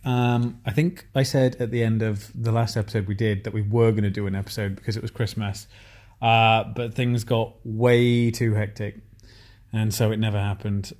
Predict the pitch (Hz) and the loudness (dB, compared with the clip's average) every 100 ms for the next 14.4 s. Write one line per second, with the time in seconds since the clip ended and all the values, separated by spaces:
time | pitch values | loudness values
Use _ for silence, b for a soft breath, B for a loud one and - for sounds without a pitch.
0 | 120 113 110 110 110 113 113 110 107 - | -4 0 2 2 2 2 2 0 -4 -8
1 | - - 113 107 104 104 101 104 104 147 | -20 -10 -4 -2 -2 -2 -2 -4 -6 -6
2 | 185 202 220 214 170 165 170 170 180 156 | -2 0 0 0 -2 2 4 4 4 2
3 | 135 117 104 113 117 113 113 110 113 113 | 2 2 2 2 2 2 2 2 2 2
4 | 110 113 123 131 131 - 127 - 131 127 | 0 0 -4 -4 -4 -2 -2 2 2 0
5 | - - 120 117 120 127 - b b b | -4 -4 2 4 4 0 -6 b b b
6 | b b - - _ _ - - - - | b b -20 -20 _ _ -20 -20 -20 -10
7 | - 127 120 117 113 104 - - 110 104 | -2 0 0 0 -2 -4 -6 -8 -4 -2
8 | 110 - 117 104 107 113 110 107 101 107 | -4 -4 -4 -2 -2 -2 -4 -8 -4 -4
9 | 107 110 107 107 104 104 104 104 - 113 | -2 -2 -2 0 0 0 -2 -4 -6 -6
10 | 113 101 101 101 117 117 110 107 104 107 | -4 -2 -4 -6 -6 -4 -6 -8 -12 -12
11 | 107 113 110 113 113 - b b b b | -10 -10 -8 -8 -10 -14 b b b b
12 | b - - - - 143 143 147 143 123 | b -20 -20 -20 -4 4 6 6 4 2
13 | 131 131 131 139 135 139 127 131 123 117 | -2 -2 0 4 4 2 -2 0 0 0
14 | 120 127 123 | 0 -2 -2